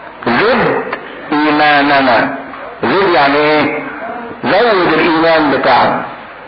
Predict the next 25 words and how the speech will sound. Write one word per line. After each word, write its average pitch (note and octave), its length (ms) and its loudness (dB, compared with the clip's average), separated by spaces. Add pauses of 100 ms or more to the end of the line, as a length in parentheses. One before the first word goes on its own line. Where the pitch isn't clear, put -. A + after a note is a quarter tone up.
(360)
قال D3 160 2
لهم: F3+ 180 4
"أزود C#3+ 380 2
الإيمان B2+ 380 2
بتاعكم"، B2 400 2
هو B2+ 240 4
مش B2+ 160 2 (680)
حاجة F3 200 4
هفضل D#3+ 480 4
أدلق C#3+ 320 2
فيها، E3 360 2
ده A#2 140 2
لو B2 200 2
كان F3 100 4
عندكم D#3 480 2
إيمان D#3+ 320 2
مثل D3 200 0
حبة D#3 420 2
خردل D#3+ 460 2
اللي C#3+ 220 2
قلتم D#3+ 340 2
للجبل C#3+ 480 2
ده D3+ 100 4
انقلع D3+ 420 2
فإيه؟ C#3 480 2